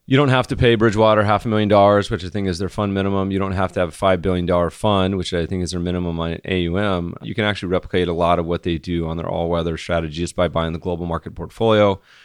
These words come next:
for a near zero cost and rebalancing it once a year. If you feel particularly aggressive, you could do so with leverage, whether actual leverage or simply allocating more to your strategy than you would to your cash balances. Listener, beware.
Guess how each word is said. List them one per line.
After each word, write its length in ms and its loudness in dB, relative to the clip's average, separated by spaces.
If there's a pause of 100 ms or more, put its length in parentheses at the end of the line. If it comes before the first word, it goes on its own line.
(100)
for 100 -6
a 60 -2
near 220 0
zero 340 0
cost 580 -2 (260)
and 140 -6
rebalancing 600 -2
it 80 -8
once 240 -6
a 60 -8
year. 400 -2 (280)
If 120 -16
you 60 -6
feel 220 -6
particularly 440 -2
aggressive, 480 0
you 80 -10
could 120 -6
do 140 -6
so 260 -4
with 160 -8
leverage, 520 2
whether 420 -4 (220)
actual 400 -4
leverage 480 -2
or 380 -6 (260)
simply 360 -10
allocating 500 -4
more 260 -6
to 100 -12
your 80 -8
strategy 500 -6
than 140 -6
you 120 -8
would 380 -4 (240)
to 120 -12
your 80 -8
cash 280 -2
balances. 600 -4 (440)
Listener, 500 -4 (140)
beware. 680 2